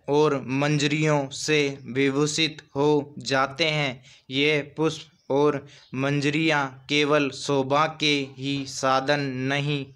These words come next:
होते, वरन इनमें भावी फलों की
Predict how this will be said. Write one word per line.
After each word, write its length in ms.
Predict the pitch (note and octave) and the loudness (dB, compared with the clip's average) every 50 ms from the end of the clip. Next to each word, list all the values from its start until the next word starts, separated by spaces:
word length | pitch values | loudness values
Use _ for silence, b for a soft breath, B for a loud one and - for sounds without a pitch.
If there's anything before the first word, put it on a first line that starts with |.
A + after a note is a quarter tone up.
| _ - | _ -2
होते, 500 | C#3 D3 C#3+ D3 - C#3 B2+ A#2 G#2+ G#2 B B B B B B | -2 -2 -2 0 -2 0 0 -2 -4 -8 B B B B B B
वरन 480 | A#2 C3+ C#3 C#3+ D3 D#3 D#3 D3 C#3 D3+ b b b b b D3 | -2 0 2 2 2 2 0 0 -4 -8 b b b b b -4
इनमें 640 | D3 D3+ D3+ D3+ D3+ D3+ D3+ D3 C#3 C3 A#2+ A2+ A2+ | -2 0 0 2 2 2 0 0 -2 -4 -6 -6 -2
भावी 540 | C3 C3 C3+ C3+ C3+ C#3+ C#3+ C3 C3 - - C#3 | 0 2 2 2 2 0 0 -2 -4 -8 -6 -2
फलों 360 | C3+ C3+ C3 C#3 D3 D#3 D#3 | 0 2 2 2 2 0 -2
की 420 | D#3 - D3 D3 C#3+ C#3 C#3 C#3 | -2 -2 -2 -2 -2 -2 -6 -10